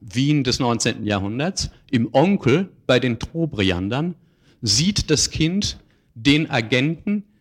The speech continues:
der ihm früher erreichte Formen der Befriedigung entzieht. Der Onkel ist sozusagen derjenige Agent der Erziehung, der das Kind auf für sich genommen nicht gratifizierende Verpflichtungen bringt.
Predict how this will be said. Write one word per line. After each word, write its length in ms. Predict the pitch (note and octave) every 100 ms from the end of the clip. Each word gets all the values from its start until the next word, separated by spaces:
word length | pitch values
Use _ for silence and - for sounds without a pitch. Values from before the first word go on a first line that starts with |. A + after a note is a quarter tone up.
| _ _
der 320 | A#2+ C3+ C#3
ihm 200 | - C3+
früher 440 | - C3+ D#3 G3+ G#3
erreichte 640 | C#3 B2 A#2+ D#3 - D3
Formen 560 | - C#3+ C#3+ D#3 D3+ C#3+ _ _ _
der 160 | - C3
Befriedigung 800 | B2+ A2+ C#3+ E3+ D#3 C3 A#2+ B2+
entzieht. 880 | - C#3 C3+ - - C3 F2+ - - - _ _
Der 200 | B2 B2
Onkel 420 | E3+ A#3 A3+ C3+ B2
ist 160 | D3+
sozusagen 720 | E3 D#3+ - D#3+ C#3 C3+ C3
derjenige 640 | A2+ C3 D#3+ F3 F3 D#3+ C#3+
Agent 540 | B2+ A2+ A#2+ D#3 -
der 120 | C#3 A#2
Erziehung, 680 | A2+ - C#3 B2+ D#3 G3+ - - _ -
der 80 | C3
das 240 | C#3 -
Kind 460 | - E3 E3+ - - _ _
auf 340 | - C#3 - - - _ -
für 160 | C3+
sich 380 | G#2+ F#2 C3+ C3
genommen 520 | D3 C3 C3+ D3+ D#3
nicht 380 | D#3+ F3 - -
gratifizierende 880 | C#3+ D#3 - C#3+ - D#3+ D#3+ D#3 C#3
Verpflichtungen 800 | D#3 C#3 D#3 D3 - G#2 F#2+ F#2+
bringt. 480 | G2 E2+ F2 -